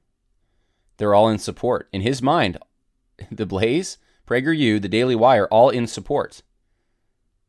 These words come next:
of what he's doing. It means Ben Shapiro,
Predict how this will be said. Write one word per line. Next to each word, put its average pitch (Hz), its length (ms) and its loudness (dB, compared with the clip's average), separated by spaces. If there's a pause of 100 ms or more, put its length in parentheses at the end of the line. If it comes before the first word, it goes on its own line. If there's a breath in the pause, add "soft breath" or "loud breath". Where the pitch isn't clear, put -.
(340)
of 95 440 0
what 98 180 -4
he's 101 200 -4
doing. 113 340 -6 (800)
It 98 40 -14
means 104 160 -4
Ben 107 160 -2
Shapiro, 139 600 2